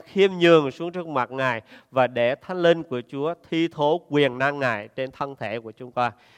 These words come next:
Chúng con dâng lời cảm ơn Chúa. Lời làm chứng của anh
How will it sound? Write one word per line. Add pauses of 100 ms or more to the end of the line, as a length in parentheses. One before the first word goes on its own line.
(180)
Chúng
con
dâng
lời
cảm
ơn
Chúa. (320)
Lời (180)
làm
chứng
của (280)
anh